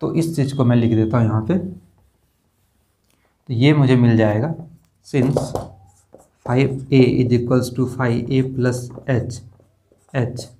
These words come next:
this imply F, F of A plus H का value क्या आ जाएगा? F ए plus, F A plus H एफ डैश, ये मिल गया और इसे मैं बोल देता हूँ अब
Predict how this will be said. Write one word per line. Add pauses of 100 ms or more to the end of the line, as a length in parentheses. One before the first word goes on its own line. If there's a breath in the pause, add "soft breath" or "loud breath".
(120)
this
imply (680 soft breath)
F, (1800)
F
of (760)
A
plus (140)
H
का
value
क्या
आ
जाएगा? (720)
F
ए
plus,
F
A
plus
H
एफ
डैश, (120)
ये (100)
मिल
गया
और
इसे
मैं
बोल
देता
हूँ
अब